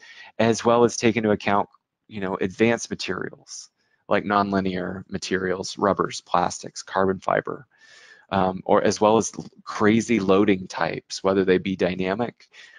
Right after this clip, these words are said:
or nonlinear or, um, time-based. So any of those types of operations covered within that workflow.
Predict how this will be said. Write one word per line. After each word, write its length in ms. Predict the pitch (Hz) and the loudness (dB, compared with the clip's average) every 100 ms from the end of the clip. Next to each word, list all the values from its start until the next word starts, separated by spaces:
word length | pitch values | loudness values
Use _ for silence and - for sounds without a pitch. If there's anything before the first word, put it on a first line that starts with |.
| _ | _
or 160 | - 92 | -10 -4
nonlinear 720 | 92 95 95 98 107 117 113 - | -2 -2 -2 0 2 0 -2 -4
or, 480 | 92 92 95 92 - | -2 0 0 -4 -8
um, 340 | 87 87 87 87 _ _ - - - | -8 -8 -8 -16 _ _ -16 -14 -4
time-based. 520 | 95 104 90 - - | -2 0 -2 -2 -2
So 280 | - 95 92 - - - | 2 2 0 -10 -14 -2
any 220 | 127 139 | 2 4
of 100 | 131 | 6
those 200 | 110 110 | 6 4
types 280 | - 107 95 | 4 0 2
of 80 | 101 | 2
operations 840 | 98 95 98 98 92 92 95 92 - - | 2 2 2 2 0 -6 -8 -12 -12 -4
covered 300 | 104 95 90 | -2 -2 -2
within 260 | 165 190 | -4 -4
that 200 | 190 - | -6 -6
workflow. 540 | - - - 101 87 | -6 -8 -2 -2 -2